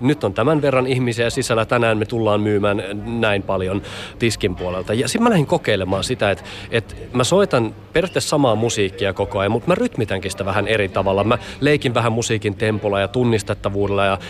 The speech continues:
ja ehkä vähän äänenvoimakkuudellakin siinä illan aikana. Ja, ja mä huomasin, että, että muuttamalla muutamaa perusasiaa mä pystyn vaikuttamaan baaritiskin myyntiin parhaimmillaan tuhansia euroja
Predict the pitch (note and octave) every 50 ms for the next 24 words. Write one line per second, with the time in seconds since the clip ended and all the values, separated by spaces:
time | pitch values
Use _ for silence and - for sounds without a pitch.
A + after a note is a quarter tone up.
0 | - - A#2 G#2+ G2+ - A2+ G#2 A2 A2 A2 A#2 A#2 G#2+ G#2 F#2+ G2+ G#2 G2+ G2
1 | G2 F#2+ - - - G2 G2 F#2+ F#2+ G2 G#2 - - G#2 G2 G#2 A2+ G#2+ G#2 G#2
2 | G2 G2 G2 G#2 G2 F#2+ - G2 F#2 G2 G2 - - - - - - A2+ A2 A2
3 | - A2 A2+ A2+ A2 G2+ G2 - - - - - B2 C3+ C3 D3+ G3 G3 F3 D3
4 | B2 B2+ B2 A2+ - - A#2 - B2 A#2 - C#3+ F3+ G#3+ G#3+ - - B2+ A#2 A2+
5 | A2 A2 A2+ A2+ A#2+ E3 G3+ G3 - C3+ A#2 G#2+ G#2 G#2 G2+ - D3+ C#3+ C3 B2
6 | A2 - G#2 A#2 A2 - A2+ G2+ G2 F#2+ G#2 G2+ - D3+ C#3+ - - B2+ C3 D#3+
7 | E3 D#3 - - - - A#2 A2+ A2 A#2 D#3 E3 D#3 C#3+ - - - - - A2+
8 | A#2+ B2+ B2+ A#2+ - G#2+ G#2 - B2 B2 A#2 A#2 A#2+ A#2 A#2 A#2 A2+ - D#3 E3+
9 | F3+ B2+ A2+ A2+ G#2 G#2+ A#2 B2 B2 A2+ G#2+ G#2+ G2+